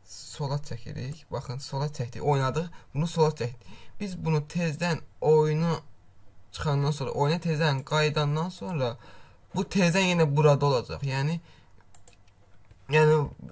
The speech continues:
veri yadda saxlamır. Yəni, yəni elədiklərimiz şey yadda saxlanmır. Yəni bunu demək istəyirəm. Bunu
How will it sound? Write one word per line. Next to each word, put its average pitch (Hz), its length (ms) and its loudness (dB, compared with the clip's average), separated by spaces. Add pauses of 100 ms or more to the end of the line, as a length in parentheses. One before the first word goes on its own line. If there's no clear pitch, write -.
(340)
veri 165 240 4
yadda 160 220 4
saxlamır. 147 500 0
Yəni, 156 520 0 (320)
yəni - 160 -6 (100)
elədiklərimiz 160 680 4
şey 170 320 -2
yadda 156 280 0
saxlanmır. 143 760 -2
Yəni 151 320 -2 (340)
bunu 156 220 2
demək 120 300 0
istəyirəm. - 500 -8
Bunu 170 220 0